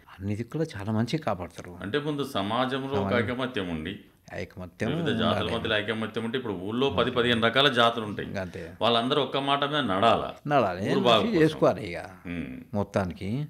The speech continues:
Speaker 2: మ్మ్.
Speaker 1: చేసుకోవచ్చు కూడా.
Speaker 2: మ్మ్.
Speaker 1: మ్మ్. గ్రామం అంటేనే అర్థమైంది అంటే,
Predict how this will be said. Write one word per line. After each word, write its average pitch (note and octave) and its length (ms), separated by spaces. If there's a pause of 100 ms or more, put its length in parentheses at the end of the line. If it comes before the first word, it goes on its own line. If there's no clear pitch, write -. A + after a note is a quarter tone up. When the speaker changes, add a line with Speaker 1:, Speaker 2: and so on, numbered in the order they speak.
Speaker 2:
మ్మ్. D#2 280 (380)
Speaker 1:
చేసుకోవచ్చు G#3 520
కూడా. E2+ 200 (380)
Speaker 2:
మ్మ్. D#2 320 (260)
Speaker 1:
మ్మ్. F#2+ 280 (600)
గ్రామం A#2 480
అంటేనే D#3 600
అర్థమైంది C#3 640
అంటే, G#2 480